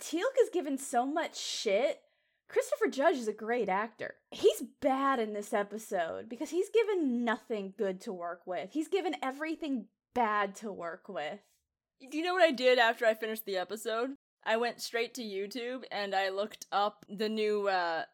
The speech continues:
Speaker 2: God of War Ragnarok trailer again.
Speaker 1: Oh, yeah?
Speaker 2: And rewatched it to remind myself that this guy is such a good actor that he can make me feel things through voice acting alone. And then I
Speaker 1: Speaking
Speaker 2: was
Speaker 1: of,
Speaker 2: like,
Speaker 1: I
Speaker 2: "Okay,
Speaker 1: have to
Speaker 2: cool."
Speaker 1: send you an image. Hang on.
Speaker 2: So yeah, if it,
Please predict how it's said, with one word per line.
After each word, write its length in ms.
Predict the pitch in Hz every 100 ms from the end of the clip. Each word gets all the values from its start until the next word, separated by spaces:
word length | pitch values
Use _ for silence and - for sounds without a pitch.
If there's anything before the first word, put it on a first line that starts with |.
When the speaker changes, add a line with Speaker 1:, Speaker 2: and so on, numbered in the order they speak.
| -
Speaker 2:
God 200 | 202 208
of 120 | 208
War 200 | 202 202
Ragnarok 640 | 196 180 190 208 220 220 233
trailer 480 | - 233 233 247 277 -
again. 340 | - 233 233
Speaker 1:
Oh, 60 | 247
yeah? 380 | 220 202 196 226
Speaker 2:
And 140 | 220
rewatched 560 | 214 214 202 190 202 -
it 260 | 240 - -
to 120 | 214
remind 320 | 185 180 190
myself 400 | 190 202 202 196
that 100 | 180
this 180 | 185 190
guy 160 | 196
is 160 | 180 175
such 180 | 202 180
a 40 |
good 180 | 190 185
actor 340 | 180 185 - 202
that 180 | 214
he 100 | 175
can 220 | 190 220 185
make 200 | 196 196
me 140 | 202
feel 340 | 185 - 202
things 420 | 196 - 196 190 -
through 260 | 196 196
voice 340 | 170 180 190 226
acting 380 | 202 214 202
alone. 460 | 180 160 156 180 226 - _ _ _ _ -
And 180 | 214 226
then 60 |
I 60 | 233
Speaker 1:
Speaking 60 | 226
Speaker 2:
was 0 |
Speaker 1:
of, 60 |
Speaker 2:
like, 100 | 190
Speaker 1:
I 20 |
Speaker 2:
"Okay, 60 | 226
Speaker 1:
have 80 | 233
to 40 | 240
Speaker 2:
cool." 100 | 240
Speaker 1:
send 160 | 233
you 80 | 220
an 80 | 208
image. 500 | 180 185 180 - -
Hang 220 | 220 202
on. 240 | 190 185 190 _ _ _ _ _
Speaker 2:
So 100 | -
yeah, 200 | 240 214
if 220 | 180 220
it, 80 | 240